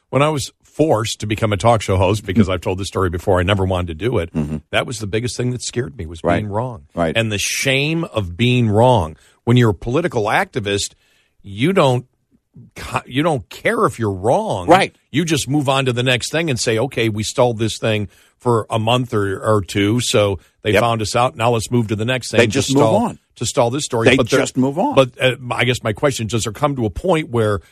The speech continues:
Speaker 1: do you lose influence when you're wrong all the time on all the major issues?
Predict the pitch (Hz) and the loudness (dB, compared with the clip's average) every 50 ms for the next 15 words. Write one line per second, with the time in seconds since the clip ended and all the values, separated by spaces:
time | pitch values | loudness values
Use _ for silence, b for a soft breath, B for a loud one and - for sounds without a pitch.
0 | b b b b b 95 131 135 123 117 117 113 127 135 127 117 87 139 160 180 | b b b b b 0 2 2 4 2 2 0 0 0 0 0 2 2 2 0
1 | 170 - - 127 123 117 113 113 110 104 - - - 131 139 139 135 127 127 127 | 0 -4 -2 -2 -2 0 0 -2 -2 -4 -4 -4 -2 2 2 2 4 2 2 2
2 | 127 113 139 151 156 156 156 156 147 143 143 143 120 135 123 - - 143 135 139 | 2 2 2 4 4 2 2 2 2 2 2 2 2 0 0 0 0 0 0 2
3 | 135 131 127 127 127 123 120 123 123 131 131 127 113 123 113 123 135 143 131 - | 2 2 4 4 4 2 2 2 0 0 0 -2 -2 -4 -4 -2 0 0 0 0
4 | 117 113 113 104 - | -2 -2 -2 -2 -4